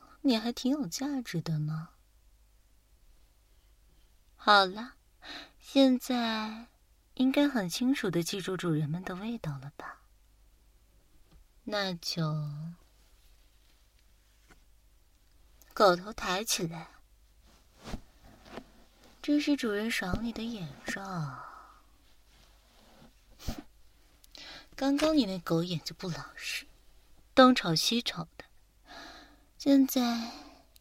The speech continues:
眼睛蒙上了。<laughs> 我们做个游戏，狗嘴张开，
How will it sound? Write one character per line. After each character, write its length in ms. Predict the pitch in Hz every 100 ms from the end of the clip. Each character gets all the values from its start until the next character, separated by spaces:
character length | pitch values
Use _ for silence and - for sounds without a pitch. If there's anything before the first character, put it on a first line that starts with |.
| -
眼 200 | 247 226
睛 160 | 262
蒙 300 | 269 202 170
上 400 | 170 247 240 202
了。 540 | 165 156 151 - - - _ _ _ _ _ _ _ - - _ _ _ _ _ _ _ _ _ _
<laughs> 260 | - - 269 _ _ _ _ _ -
我 100 | 190
们 120 | 180 180
做 120 | -
个 140 | 240
游 180 | 214 156
戏， 420 | 156 - 254 226 - _ _ _ _ _ _ _ _ _ _ _ _ _ _ _ - - - - -
狗 180 | 214 233
嘴 220 | 240 170
张 320 | - 196 220
开， 500 | - 170 165 156 156